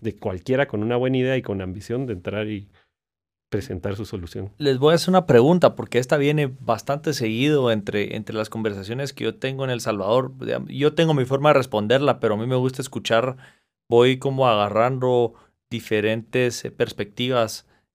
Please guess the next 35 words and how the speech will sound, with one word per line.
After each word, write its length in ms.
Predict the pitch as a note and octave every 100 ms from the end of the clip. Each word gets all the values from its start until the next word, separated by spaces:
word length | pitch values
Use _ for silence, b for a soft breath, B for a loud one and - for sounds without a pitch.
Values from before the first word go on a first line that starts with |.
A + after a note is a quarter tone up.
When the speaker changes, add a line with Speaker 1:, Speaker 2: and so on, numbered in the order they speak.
| -
Speaker 2:
eh, 360 | A2+ G#2+ G#2 G2+
de, 200 | G#2+ -
de 140 | A2 -
cómo 220 | A#2+ B2
manejar 440 | B2 A#2 G#2 A2+
este 180 | B2 B2
tipo 220 | G#2+ B2+ A2+
de 60 |
preguntas. 440 | A2+ D3+ E3+ G#2 -
Pero 200 | A2 G2+
entonces 340 | G2+ A#2 C#3+
lo 120 | C#3
que 100 | A2+
dice 140 | A2+ C3+
la 120 | A2+
gente, 240 | C#3 D#3
"Mira, 360 | C3+ A2+ D3 E3+ D3+ _ _
es 120 | A#2+
que 240 | - G3+ F#3
Bitcoin 560 | F#3+ D3+ G3+ A#3 G#3+
como 340 | G3+ D#3+ C#3+ B2
activo 540 | - G#3+ C#4 A3+ C3+
es 160 | B2 A#2+
excelente, 440 | - C#3 A#3+ A#3+
porque 200 | - -
entonces, 420 | A#2+ D#3 E3+ B2+ G#2+
yo, 240 | A2 A2+
o 20 |
sea, 240 | - A#2 G2+
yo 240 | G#2+ D3+
podría 320 | D3 A#2 A#2
invertir 380 | A#2 A2 G#2 B2+
en 80 | B2+
Bitcoin 380 | F#3+ G3 G#3 C#3+
y 140 | G#2